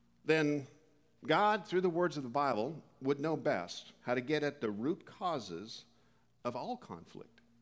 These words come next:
even the arguments of the future that we might not even be able to imagine right now. And that is what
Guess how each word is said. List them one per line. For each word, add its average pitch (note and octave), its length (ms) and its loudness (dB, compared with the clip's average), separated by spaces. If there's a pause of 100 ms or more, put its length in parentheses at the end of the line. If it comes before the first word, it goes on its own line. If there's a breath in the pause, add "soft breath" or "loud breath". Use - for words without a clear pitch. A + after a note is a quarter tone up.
(720)
even A3+ 240 2
the F#3+ 100 6
arguments D#3 540 2
of A#2+ 100 -6
the B2 80 -4
future G3 360 -4
that C3 240 0
we C#3+ 140 2
might D#3 240 0
not C#3+ 180 -2
even C#3+ 200 -6
be B2 80 -2
able C3+ 120 -4
to C3 60 -4
imagine A#2 580 -6 (180)
right F2 240 -8
now. F2 180 -10 (1120 soft breath)
And C#3 140 2
that G#3 200 4
is F3+ 220 0
what B2+ 280 2